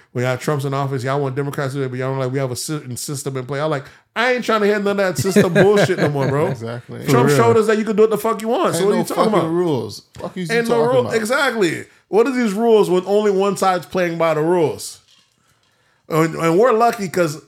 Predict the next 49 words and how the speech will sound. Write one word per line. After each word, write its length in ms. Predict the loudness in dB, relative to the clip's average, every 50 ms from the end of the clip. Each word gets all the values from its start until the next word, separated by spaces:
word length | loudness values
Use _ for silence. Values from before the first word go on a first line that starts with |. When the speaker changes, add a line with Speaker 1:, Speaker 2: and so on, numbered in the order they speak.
| _ _ -20
Speaker 1:
Trump, 300 | -14 -2 0 0 0 0
some 160 | -2 -4 -2 -2
people 220 | -2 0 0 2
didn't 220 | 2 2 2 2 0
fall 280 | 0 2 2 2 2
in 80 | 2 0
line 220 | 0 0 0 0
with 100 | -2 -4
Trump. 260 | -4 -4 -4 -4 -4 -8
When 140 | -14 -14
Trump 320 | -14 -6 -4 -4 -4 -4 -4
was 240 | -4 -4 -4 -4 -6
saying, 340 | -6 -4 -4 -4 -4 -6 -10 -14 _ _ _ _
"Let's 160 | -2 0 0 2
just 200 | 0 -2 0 0
go 120 | 0 2
ahead 140 | 2 2 0
and 160 | 0 -2 -2
rechange 340 | -2 -4 -2 -2 -2 -2 0
the 80 | 0 0
election," 460 | 0 0 0 -2 -2 -4 -6 -6 -6 -10 -18 -20 -18 _
some 180 | -10 -10 -6 -4
people 160 | -4 -2 -2
was 60 | 0
like, 180 | -2 -2 -2 -4
"Nah, 580 | -6 -4 -2 0 2 2 2 0 0 -2 -4
bro." 500 | -4 -4 -4 -2 -2 -4 -4 -6 -8 -12 -16 _ _ _ _ _ _ _ _ _ _ 0
Them 200 | 0 0 0 0
people 160 | 0 0 2
like, 140 | 2 2 0
"Look, 120 | -2 -4
if 80 | -4 -4
we 80 | -4 -4
do 140 | -4 0
that, 200 | 0 2 2 2
we're 160 | 2 2 2 2
all 100 | 2 0
gonna 140 | 0 -2
end 100 | 0 -2
up 120 | -2 -4 -4
in 100 | -6 -4
jail." 260 | -4 -4 -6 -6 -8
Some 200 | -6 -4 -2 -2
of 60 | 0
the 60 | 0
people 140 | 0 -2 -2
are 40 | -2
saying 220 | -2 -2 -4 -2
that. 160 | -4 -6 -8